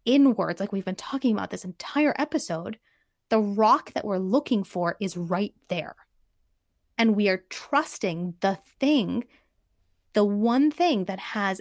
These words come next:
access to the most important information at this time, which is your body.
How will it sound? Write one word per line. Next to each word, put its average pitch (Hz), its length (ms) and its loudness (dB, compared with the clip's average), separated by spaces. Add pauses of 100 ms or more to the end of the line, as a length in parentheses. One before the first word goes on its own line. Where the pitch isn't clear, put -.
(120)
access - 500 -2
to - 180 -6
the 202 380 4
most 247 480 4
important 233 580 -2
information 196 640 -2
at 190 200 -6
this 185 160 -6
time, 185 280 -6
which 175 200 -8
is 170 100 -10
your 180 360 0
body. 180 560 -10